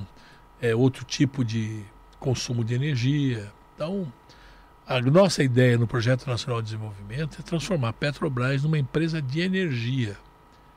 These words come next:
Mas holisticamente falando, seja, é, energia nuclear, seja elétrica, seja f-, de combustível fóssil, seja eólica, o que precisar pra gerar a energia. É possível.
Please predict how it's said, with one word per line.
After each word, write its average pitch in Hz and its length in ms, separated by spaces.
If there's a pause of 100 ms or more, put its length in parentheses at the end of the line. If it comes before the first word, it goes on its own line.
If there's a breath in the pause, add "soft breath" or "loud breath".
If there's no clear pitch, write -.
(420 soft breath)
Mas 123 280
holisticamente 180 800
falando, 147 440
seja, 127 600 (460 loud breath)
é, 113 100 (380)
energia 110 340
nuclear, 113 680
seja 117 300
elétrica, 107 720
seja 110 380
f-, - 280 (260 loud breath)
de - 60
combustível 117 580
fóssil, - 720
seja 110 400
eólica, 113 640
o 113 80
que - 180
precisar 151 680
pra 147 180
gerar 143 460 (420 loud breath)
a 160 40
energia. 139 600 (640 soft breath)
É 190 80
possível. 196 640